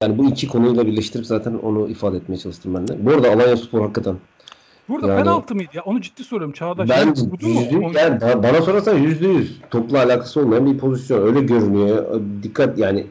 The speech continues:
Speaker 1: bir, bir açıdan çok bariz belli nereye vurdu adam.
Speaker 2: Ben de bacak, yani iki bacağın arasından topa vurdu gibi gördüm pozisyonu. Topa
Speaker 1: Ben de
Speaker 2: ayağını
Speaker 1: öyle gördüm. Belki bilmiyorum. Ben o kadar yanılmış mıyımdır bilmiyorum ama ben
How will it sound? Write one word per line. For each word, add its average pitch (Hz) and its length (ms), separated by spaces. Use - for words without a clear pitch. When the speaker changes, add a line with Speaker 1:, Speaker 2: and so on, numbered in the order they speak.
Speaker 1:
bir, 170 300
bir 190 120
açıdan 131 420
çok 160 340
bariz 131 340
belli 131 300
nereye 92 220
vurdu 85 300
adam. 85 240
Speaker 2:
Ben 277 180
de 233 100
bacak, 214 340
yani 220 220
iki - 280
bacağın 247 340
arasından 262 400
topa 247 260
vurdu 208 280
gibi 143 160
gördüm 117 440
pozisyonu. 110 500
Topa 170 280
Speaker 1:
Ben 160 140
de 160 40
Speaker 2:
ayağını 180 160
Speaker 1:
öyle 180 180
gördüm. 156 380
Belki 135 320
bilmiyorum. 151 400
Ben 117 160
o 107 120
kadar 127 220
yanılmış 127 460
mıyımdır 107 320
bilmiyorum 120 400
ama 135 280
ben 123 240